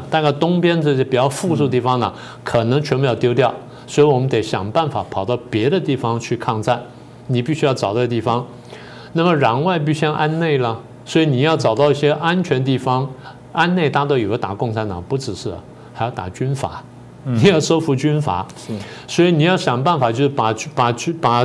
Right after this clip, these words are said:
Speaker 1: 中国内部呢慢慢团结起来，把共产党消灭掉，然后我们来共同抗日。好，那找来找去说，“那我们可能要迁都，然后南京要丢掉，就要迁都。
Speaker 2: 嗯。
Speaker 1: 迁哪里呢？”第一个想是洛阳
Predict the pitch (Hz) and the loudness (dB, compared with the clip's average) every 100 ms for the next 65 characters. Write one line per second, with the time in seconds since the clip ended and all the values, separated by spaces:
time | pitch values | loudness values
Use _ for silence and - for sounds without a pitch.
0 | 123 - 180 175 156 165 170 139 139 113 | 0 -2 0 2 2 2 0 0 -2 -2
1 | 107 160 156 131 - 113 143 160 151 151 | -2 -2 -2 -4 -2 0 2 0 0 -2
2 | 104 104 113 - - 123 127 165 143 131 | 0 0 -2 -8 -2 0 0 0 0 0
3 | 117 151 156 160 131 131 - - - 117 | 0 0 0 0 2 0 0 -8 -2 2
4 | 131 104 113 117 131 104 104 123 113 117 | 2 2 0 0 0 0 -2 0 0 -2
5 | - - - - 95 - - - - - | -4 -16 -20 -12 -12 -12 -18 -20 -20 -20
6 | - - - - 156 160 147 175 180 139 | -20 -20 -20 -2 0 4 4 4 4 0
7 | 127 143 147 143 143 147 139 117 95 98 | 2 0 4 6 6 2 0 0 -2 -2
8 | 117 127 - 104 101 117 135 135 160 135 | -2 -4 -4 -2 0 0 2 0 0 0
9 | 120 139 131 131 123 127 110 135 151 135 | 0 -2 0 0 0 0 0 0 0 2
10 | 135 135 117 117 113 120 120 127 127 - | 2 2 2 -2 -2 -2 0 -2 -2 -4
11 | 147 127 127 101 98 95 - - - - | -2 0 -2 -2 -4 -8 -16 -20 -20 -4
12 | 143 156 156 92 - 120 113 87 92 | 0 2 0 -4 -2 0 -2 -2 -8